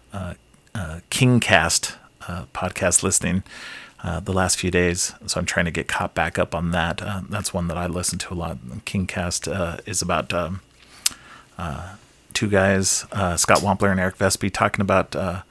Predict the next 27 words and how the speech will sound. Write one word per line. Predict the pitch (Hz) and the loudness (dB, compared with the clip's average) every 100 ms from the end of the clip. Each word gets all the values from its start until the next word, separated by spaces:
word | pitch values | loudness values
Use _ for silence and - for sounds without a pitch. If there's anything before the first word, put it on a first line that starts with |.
| - - | -20 -12
Stephen | - 113 101 101 | 0 4 4 4
King | 113 101 92 | 4 4 6
books | 104 95 - - - | 4 4 2 2 0
and | 104 95 | 0 2
adaptations, | 87 107 - - 127 123 127 117 120 - - - - - - - | 4 4 4 4 2 4 4 2 0 -2 -10 -20 -18 -18 -18 -6
and, | 101 92 90 | 0 2 2
uh, | 87 82 - | 0 -4 -8
they, | 107 95 76 - | -2 -2 -2 -6
they | 95 87 90 _ - | -6 -6 -8 _ -12
have | - 95 - - - | -4 -4 -6 -14 -2
great | 101 95 | 0 2
guest | - 95 | 0 0
stars | - 98 95 98 | 4 4 4 4
on, | 101 101 98 90 - | 4 4 2 -2 -8
um, | 107 98 90 80 - | -2 0 0 -4 -4
to | - 90 90 _ _ _ _ - | -2 -2 -4 _ _ _ _ -4
discuss | 107 - - 95 - | 2 4 6 4 6
those | 95 90 | 4 2
books | - 107 - | 0 0 0
with | 92 | 0
them. | - 92 90 - - _ | 0 0 0 -6 -20 _
Sometimes | - 98 90 92 92 - - - | -4 -4 0 0 2 0 -2 0
super | - 101 101 | 0 4 4
high | 95 | 6
level, | 95 92 95 98 98 - _ - | 4 6 4 0 -4 -20 _ -8
uh, | 101 90 90 | -4 -4 -6
people. | - 113 117 117 | -8 -2 -2 -2